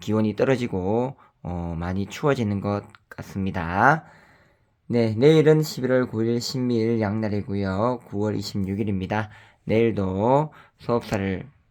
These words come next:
믿고 우리 따르는 우리 신도님, 한 이 년 정도 또 기도를 열심히 하셨던 신도님이신데, 시월, 음력으로 구월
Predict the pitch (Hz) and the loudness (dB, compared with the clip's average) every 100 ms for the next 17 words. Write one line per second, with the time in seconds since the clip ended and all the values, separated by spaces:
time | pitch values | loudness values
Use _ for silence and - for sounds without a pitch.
0 | _ - 127 - 98 95 117 120 - 101 | _ -10 -10 -8 -6 -2 -2 -2 -6 -8
1 | - 107 113 113 104 101 - 117 117 110 | -4 -2 0 -2 -2 -4 -4 -2 0 0
2 | 110 104 - - - - 95 104 123 131 | 0 -2 -6 -20 -20 -12 -4 0 2 2
3 | 123 104 98 95 95 110 117 - 98 95 | 0 0 -2 -2 0 0 -2 -4 -4 -4
4 | 95 - 131 117 113 98 98 - 117 113 | -6 -4 0 2 2 0 -2 -4 -2 -2
5 | 110 117 - 107 101 104 - - - - | -2 -6 -4 -4 -4 -6 -14 -20 -14 -4
6 | 139 139 131 110 98 110 98 107 139 147 | 0 2 2 0 -2 -2 0 2 0 -2
7 | - _ _ - 170 165 147 107 - - | -14 _ _ -6 0 4 4 0 -6 -6
8 | 180 180 175 147 139 127 110 117 120 127 | -2 2 4 6 6 4 0 2 4 4
9 | 131 139 | 4 2